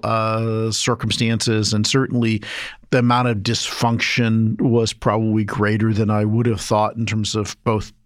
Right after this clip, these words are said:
at the agency and, uh, at Fannie and Freddie. And I would even say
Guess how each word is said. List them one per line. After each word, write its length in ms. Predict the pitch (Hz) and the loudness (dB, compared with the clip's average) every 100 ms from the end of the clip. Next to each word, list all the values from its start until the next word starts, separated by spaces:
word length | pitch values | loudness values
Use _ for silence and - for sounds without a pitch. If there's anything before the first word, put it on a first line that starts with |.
| - | -6
at 140 | 110 110 | -4 -2
the 120 | 104 | 0
agency 800 | 104 107 107 101 117 104 113 101 | 0 0 -2 -2 0 0 0 0
and, 340 | 107 104 101 - - - - - - _ | 2 0 -2 -6 -12 -12 -12 -12 -16 _
uh, 140 | 117 104 | 0 2
at 160 | 107 | -2
Fannie 280 | - 113 107 | 0 0 0
and 80 | 104 | 0
Freddie. 360 | - 110 110 127 | 0 0 0 0
And 120 | 131 | -2
I 180 | 135 180 | 0 0
would 160 | 190 | 0
even 220 | 165 135 | 0 0
say 440 | 120 - 123 120 | -2 0 2 2